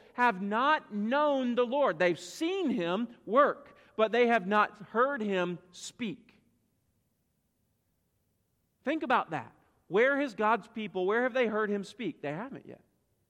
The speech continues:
And God says, "Before, before you can go out, you've gotta come in. I'm gonna send you out one day, but before I send you out, I'm gonna draw you into myself.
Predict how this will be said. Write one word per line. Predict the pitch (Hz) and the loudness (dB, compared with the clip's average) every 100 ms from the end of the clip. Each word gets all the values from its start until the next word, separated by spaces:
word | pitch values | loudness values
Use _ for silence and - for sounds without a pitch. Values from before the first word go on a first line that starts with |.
| _ _ _ _ _ _ _ _ _ _ _ _ _ _ 160 | _ _ _ _ _ _ _ _ _ _ _ _ _ _ -12
And | 147 | -6
God | 165 160 | -6 -6
says, | 170 135 | -12 -10
"Before, | 147 - 196 214 226 202 _ _ _ - | -12 -8 -6 -4 -6 -10 _ _ _ -10
before | 156 - 196 220 | -10 -6 -4 -4
you | 196 202 | -6 -10
can | 202 185 | -10 -8
go | 180 175 | -6 -4
out, | 165 127 156 | -6 -6 -10
you've | 151 | -10
gotta | 165 139 | -8 -10
come | - 151 127 | -10 -12 -12
in. | 117 _ _ _ _ _ _ _ _ _ _ _ _ _ _ - | -14 _ _ _ _ _ _ _ _ _ _ _ _ _ _ -2
I'm | 170 214 214 | 2 2 0
gonna | 214 170 | -4 -4
send | - - 247 240 | -8 -8 -6 -6
you | 247 233 | -6 -2
out | 233 196 156 - | 2 2 0 -6
one | 165 165 156 | -6 -4 -4
day, | 156 165 | -2 -2
but | 165 165 | -2 -4
before | 170 160 208 220 | -8 -6 -4 -4
I | 208 | -6
send | - 226 240 226 | -8 -10 -8 -6
you | 226 | -2
out, | 214 170 - | 0 0 -2
I'm | 185 | -6
gonna | 180 139 | -6 -10
draw | 123 147 196 220 226 | -12 -8 -4 -2 -4
you | 208 214 | -6 -10
into | 214 196 196 190 - 196 | -10 -10 -8 -10 -14 -12
myself. | 185 180 185 180 - 147 110 | -10 -10 -10 -14 -16 -14 -16